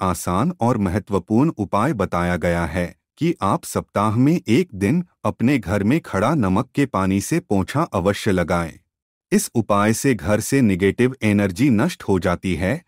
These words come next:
और वातावरण पवित्र बनता है। इससे मां लक्ष्मी का आपके घर में सदैव वास बना रहेगा। यदि आप चाहते हैं कि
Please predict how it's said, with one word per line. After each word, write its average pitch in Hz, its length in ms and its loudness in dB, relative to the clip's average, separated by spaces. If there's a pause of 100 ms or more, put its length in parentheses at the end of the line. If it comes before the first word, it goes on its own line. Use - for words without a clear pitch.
(220)
और 143 180 2
वातावरण 139 640 0
पवित्र 101 460 0
बनता 92 380 0
है। 85 220 -4 (720)
इससे 185 300 0
मां 165 240 2
लक्ष्मी 135 440 2
का 156 160 0 (120)
आपके 98 400 0
घर 90 240 -2
में 190 160 2
सदैव 127 520 -2
वास 104 300 -4
बना 90 260 -2
रहेगा। 85 500 -4 (500)
यदि 107 320 0
आप 104 280 -2
चाहते 95 400 -2
हैं 117 240 -4
कि 147 200 -4